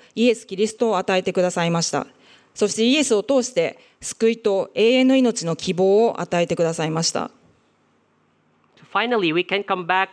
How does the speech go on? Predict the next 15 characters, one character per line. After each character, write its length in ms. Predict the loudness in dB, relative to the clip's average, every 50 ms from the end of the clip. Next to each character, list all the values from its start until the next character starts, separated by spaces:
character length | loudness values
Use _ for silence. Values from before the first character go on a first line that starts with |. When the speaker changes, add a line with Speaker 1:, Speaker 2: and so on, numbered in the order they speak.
| _ -8
Speaker 2:
to 80 | -6
this 240 | -4 -4 -4 -4 -2
narrative's 800 | 0 0 0 0 -2 -2 -4 -4 -4 -4 -6 -12 -18 -20 -18 -8
application 1000 | -6 -4 -4 -4 -6 -10 -10 -6 -4 -2 -2 -2 -4 -4 -4 -4 -4 -6 -10 -14 -16 _ _ _ _ _ _ _
for 180 | -6 -4 -2
us 160 | -4 -4 -4
Christians, 720 | -4 -6 -6 -6 -6 -6 -6 -6 -6 -8 -12 -16 -20 -20 _ _ _ _ _ _ _ _
but 140 | -8 -8 -6 -4
now 500 | -2 0 2 2 2 2 0 0 -2 -8 -14 _ _ _ _ _ _ _ -4
in 240 | -2 0 0 0 2
light 320 | 0 0 -2 -2 -4 -4
of 80 | -6 -6 -4 -2
God's 520 | 0 0 2 0 -2 -4 -8 -20 -20 -12 _ -2
faithfulness 760 | -2 -2 -2 -2 -2 -2 0 0 2 0 0 -2 -4 -6
and 160 | -8 -6 -6